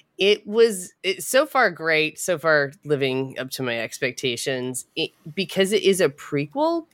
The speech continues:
to Find Yourself, I, you, you don't s-, realize it right away,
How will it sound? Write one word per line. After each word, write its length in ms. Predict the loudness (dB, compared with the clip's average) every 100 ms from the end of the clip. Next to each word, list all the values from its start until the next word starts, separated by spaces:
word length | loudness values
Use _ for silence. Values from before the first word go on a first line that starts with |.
| -8
to 680 | -6 -4 -4 -4 -4 -6 -8 _ _ _ _ _ _ _ _ _ 0
Find 220 | 2 2
Yourself, 460 | -2 0 2 0 -4 -20 -20 _ 0
I, 160 | 0
you, 220 | 2 -4 -2
you 140 | -4
don't 340 | 2 2 2 -4 _ _ _ _ _ _ _ _ _ -12
s-, 240 | -8 -8 -8
realize 680 | -8 0 2 4 4 2
it 80 | -2
right 280 | -2 0 2
away, 600 | 0 -2 -2 -2 -2 -6